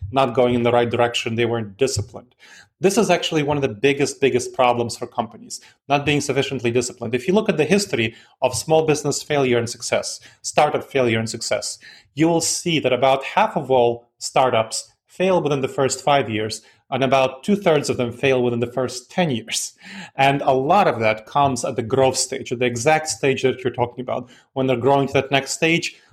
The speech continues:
they tend to grow too quickly and take on too many projects. And as a result, they run out of cash because there are always going to be some unexpected problems that the visionary founder who is t-, way too optimistic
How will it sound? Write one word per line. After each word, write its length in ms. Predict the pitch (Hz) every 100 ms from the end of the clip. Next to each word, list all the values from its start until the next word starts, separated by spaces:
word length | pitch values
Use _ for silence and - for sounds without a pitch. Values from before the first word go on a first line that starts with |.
| _
they 120 | - -
tend 240 | 160 147
to 80 | 139
grow 240 | 120 139
too 160 | 139 143
quickly 400 | - 160 208 202
and 120 | 156
take 220 | 160 147
on 200 | 139 135
too 140 | - 143
many 180 | 127
projects. 680 | 120 123 113 - - - - _ _ _ - - -
And 400 | 143 139 123 110
as 160 | 131 120
a 40 |
result, 400 | 123 117 123 117
they 80 | 120
run 180 | 113 117
out 140 | 120
of 120 | 131
cash 440 | - 196 131 - - - 180 -
because 440 | 147 165 156 135
there 140 | 151 143
are 140 | 151
always 400 | 165 185 180 170
going 240 | - 139 139
to 80 |
be 120 | 127 123
some 220 | 147 147
unexpected 640 | 147 143 - 175 - 208
problems 520 | - 127 113 120 247 - - _ -
that 160 | 131
the 260 | 131 135 135 _ -
visionary 560 | 123 156 151 156 143 135
founder 440 | 135 147 143 139
who 180 | - 131
is 180 | 120 -
t-, 140 | - - 101
way 160 | 143
too 140 | 143 135
optimistic 580 | 127 165 208 208 180